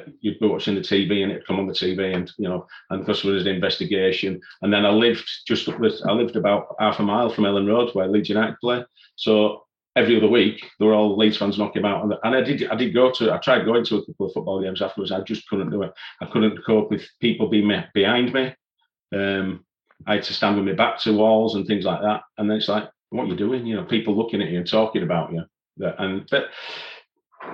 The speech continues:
yeah, I mean, <sighs> without jumping ahead too much, um, what the, what I've sort of realised since then, or what I've, what I've had to take on board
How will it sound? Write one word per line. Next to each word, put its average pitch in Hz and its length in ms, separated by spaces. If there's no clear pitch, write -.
yeah, - 220
I 127 80
mean, 131 220
<sighs> - 180
without 139 280
jumping 113 200
ahead 120 220
too 113 160
much, - 480
um, 101 640
what 110 300
the, 101 220
what 117 180
I've - 80
sort 104 220
of 101 40
realised 104 400
since 110 400
then, 95 180
or 98 140
what 90 180
I've, - 380
what 120 160
I've 110 160
had 110 140
to - 100
take 104 260
on 98 120
board 98 320